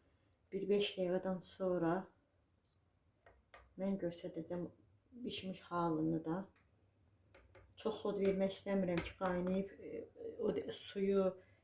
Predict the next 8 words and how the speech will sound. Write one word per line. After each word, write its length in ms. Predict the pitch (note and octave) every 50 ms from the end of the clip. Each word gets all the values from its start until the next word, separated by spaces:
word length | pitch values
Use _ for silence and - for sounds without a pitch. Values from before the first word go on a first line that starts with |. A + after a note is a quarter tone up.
| _ _ -
yağı, 360 | F#3+ F#3+ F#3+ F3+ G3 G3 F#3+
buxarları, 600 | F#3+ F#3+ - G3 F#3 F3+ F3+ F3+ F3 F3 F#3 F#3+ F#3+
həm 240 | G3+ F#3+ F#3+ F#3+ F#3+ F#3 - - _ _ - _ _ _ _ -
qabın 340 | F#3 F3+ F3 F3+ F#3 G3 F#3+
qacağını, 480 | - F#3 F3+ F3+ - E3+ F3 F#3 G3 F#3+
həm 200 | G3 G3 G3 F#3+ F3
də 80 | F3 E3+ -
ki, 180 | - - G3